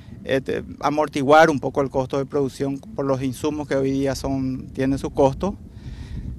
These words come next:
También el comportamiento a enfermedades de espigas, como este año fue un año lluvioso. Hay bastante, en parte, bastante enfermedades, tanto giberela como bruzones.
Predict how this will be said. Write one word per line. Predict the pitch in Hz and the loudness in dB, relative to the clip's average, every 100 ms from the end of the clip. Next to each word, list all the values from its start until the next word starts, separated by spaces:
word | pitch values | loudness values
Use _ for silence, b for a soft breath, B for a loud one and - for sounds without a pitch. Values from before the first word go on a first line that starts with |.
| - | 2
También | 165 160 185 214 | 2 6 4 6
el | 208 | 2
comportamiento | 208 196 196 185 160 160 180 185 185 | 0 0 0 2 0 0 -2 2 2
a | 175 | 2
enfermedades | 165 165 151 139 147 156 | 0 0 2 4 4 4
de | 151 | 0
espigas, | 123 117 175 147 131 127 - | -4 2 2 2 0 -4 -10
como | 139 139 135 | -6 -4 -4
este | 131 | -2
año | 135 139 143 | 0 2 0
fue | 127 143 | -2 -2
un | 139 | -2
año | 135 139 | -2 -2
lluvioso. | 139 131 139 165 156 131 120 - - b b b b | -2 -2 2 2 0 -8 -12 -20 -20 b b b b
Hay | - 139 | -6 -2
bastante, | 135 123 139 135 131 135 131 131 127 | -2 -4 -4 -4 -4 -4 -2 -2 -2
en | 123 | -4
parte, | 117 139 139 143 - 131 | -2 2 4 2 -2 -6
bastante | 127 127 123 139 | -6 -8 -6 -6
enfermedades, | 120 135 131 131 135 127 | -4 -2 -2 -2 -4 -4
tanto | 131 131 | -4 -4
giberela | 135 139 131 131 135 135 | -4 -2 -2 -2 -2 -4
como | 139 135 | -4 -4
bruzones. | 135 135 - 139 160 | -2 -6 -4 -4 -6